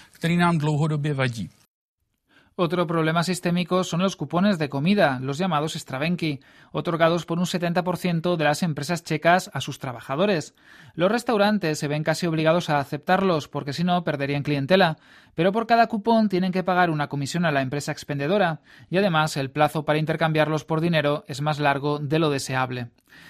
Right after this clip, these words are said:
Speaker 2: A pesar de la continua reducción del número de restaurantes, la competencia sigue siendo feroz, lo que empuja a los precios hacia abajo.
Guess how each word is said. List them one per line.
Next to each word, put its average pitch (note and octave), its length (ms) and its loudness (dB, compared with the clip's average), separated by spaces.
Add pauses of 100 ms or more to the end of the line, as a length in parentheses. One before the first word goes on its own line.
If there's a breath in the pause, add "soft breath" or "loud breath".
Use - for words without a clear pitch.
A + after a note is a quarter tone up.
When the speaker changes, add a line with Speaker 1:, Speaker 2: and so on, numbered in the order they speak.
(220 loud breath)
Speaker 2:
A C#3+ 120 -2
pesar D3 260 -2
de D3+ 80 0
la D#3 100 6
continua D3+ 440 2
reducción D3+ 440 0
del D#3 160 0
número D#3+ 240 2
de D3 80 2
restaurantes, D#3+ 880 -2
la C3 160 -6
competencia C#3+ 720 -2
sigue D#3 300 -4
siendo D#3 260 -2
feroz, E3+ 480 0 (380 loud breath)
lo F#3+ 160 0
que A#3 80 0
empuja F#3 560 4
a - 20 4
los D3+ 200 -4
precios F3 500 -2
hacia C3+ 220 -6
abajo. E3 440 0